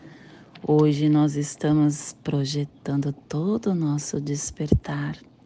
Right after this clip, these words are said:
para a China, para as terras árabes, Austrália Ocidental, Nova Guiné, Indonésia, Bali,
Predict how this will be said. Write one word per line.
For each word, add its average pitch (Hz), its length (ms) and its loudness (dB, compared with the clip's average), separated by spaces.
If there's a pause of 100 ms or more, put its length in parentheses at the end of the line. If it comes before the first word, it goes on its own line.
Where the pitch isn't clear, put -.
(600)
para 147 240 0
a 147 60 2
China, 156 1040 2 (880)
para 147 580 0
as 147 180 -6
terras 143 540 -4
árabes, 147 1040 -4 (280)
Austrália 139 720 -2
Ocidental, 139 1200 -6 (320)
Nova 143 300 -2
Guiné, 143 880 -2 (720)
Indonésia, 147 1300 0 (300)
Bali, 143 840 -2